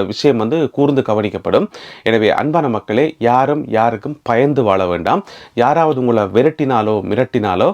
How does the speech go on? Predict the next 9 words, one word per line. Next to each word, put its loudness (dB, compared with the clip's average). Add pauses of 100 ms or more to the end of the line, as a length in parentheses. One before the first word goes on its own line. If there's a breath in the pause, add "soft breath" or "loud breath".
(360 loud breath)
உடனடியாக 0
போலீஸ்ல 0
போயிட்டு -4
கம்ப்ளைண்ட் 0
பண்ணுங்க, -2 (300 loud breath)
போலீஸ் 0
அதிகாரிக்கு 0
சொல்லுங்க. 0
ஜனாதிபதியே 2